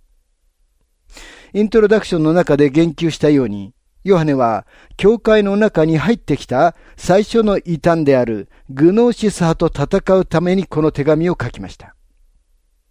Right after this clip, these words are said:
グノーシス派の人々は自分たちは超越した知識、スーパーナレッジを持っていると自慢していました。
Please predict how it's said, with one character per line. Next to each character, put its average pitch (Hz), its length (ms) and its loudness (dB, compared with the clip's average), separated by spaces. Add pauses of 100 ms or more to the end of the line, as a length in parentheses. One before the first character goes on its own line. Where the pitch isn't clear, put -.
(720)
グ 165 140 2
ノ 226 140 4
ー - 20 2
シ 202 160 -2
ス - 80 -12
派 175 100 2
の 156 100 0
人 160 200 -4
々 127 260 -4
は 110 220 0 (220)
自 151 180 -2
分 196 160 0
た 160 160 0
ち - 100 -8
は 160 240 2 (280)
超 226 280 0
越 226 280 -4
し - 120 -14
た 165 160 0
知 - 200 -4
識、 - 400 -14 (320)
ス - 220 -8
ー 233 100 -4
パ 233 240 0
ー - 20 0
ナ 226 160 4
レ 208 80 4
ッ 151 80 0
ジ 139 160 -2
を 165 100 4
持 180 120 0
っ - 40 -6
て - 220 0
い - 20 4
る 147 100 -2
と 196 120 2
自 139 200 0
慢 160 200 0
し - 80 -12
て - 80 -12
い 104 80 -10
ま 92 100 -20
し - 60 -20
た。 - 180 -20